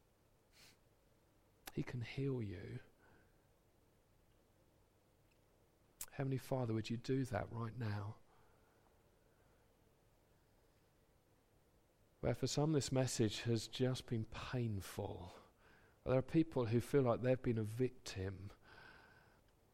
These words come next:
I want to pray that you would set them free from their past. Set them free from those memories that haunt them,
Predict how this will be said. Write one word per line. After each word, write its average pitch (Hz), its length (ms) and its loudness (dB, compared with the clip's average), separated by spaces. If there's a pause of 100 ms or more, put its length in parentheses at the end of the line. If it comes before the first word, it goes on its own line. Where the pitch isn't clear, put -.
(1700)
I 131 40 -2
want 127 120 2
to 135 60 0
pray 107 400 4
that 104 320 0
you 113 140 2
would 107 120 0
set - 420 -4
them 113 140 -2
free 101 380 2
from 104 240 -4
their 107 140 0
past. - 760 -4 (920)
Set 135 240 0
them 147 80 0
free 123 240 4
from 113 220 0
those 110 480 4
memories 117 880 2
that 104 180 0
haunt 131 640 -2
them, 95 380 -6